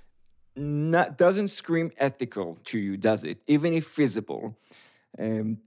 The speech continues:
so that's another big challenge. So that also means that randomized control trials are just not a good tool to try and answer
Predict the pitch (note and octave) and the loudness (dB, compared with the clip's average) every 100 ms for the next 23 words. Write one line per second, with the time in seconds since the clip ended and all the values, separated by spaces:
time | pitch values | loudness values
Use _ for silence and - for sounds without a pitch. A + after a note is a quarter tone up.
0 | _ - - C#3+ F3 E3+ D3 C3+ B2+ G2+ | _ -6 0 2 2 2 2 4 2 0
1 | G2 - F#2 G2+ D3 F3+ - - - C#3+ | -4 -2 -2 -2 -2 -6 -10 -10 -4 2
2 | D#3+ D#3 D3+ - C3+ C3 C3 A#2+ A2 G#2 | 2 2 -2 -4 -2 -2 0 0 0 0
3 | A#2 C#3+ D3+ C#3 B2 - A2+ A2+ A2+ A2 | 0 2 2 2 0 -2 -8 -2 0 -2
4 | A2+ A2+ A2 G#2+ G2 F#2+ F2 - A2 G#2+ | -2 2 2 2 0 -4 -8 -4 0 0
5 | A2 A2+ A2+ A2 A2 A2+ C#3 B2 A#2+ A2 | -2 -4 -4 0 2 2 2 0 -4 -4
6 | - - G#2 D3 F3 - - A2 A2 G#2+ | -8 -4 -2 -2 -4 -10 -4 -4 -4 -6
7 | A2 - G#2+ G2 G2 F#2 | -6 -4 -2 0 -2 -4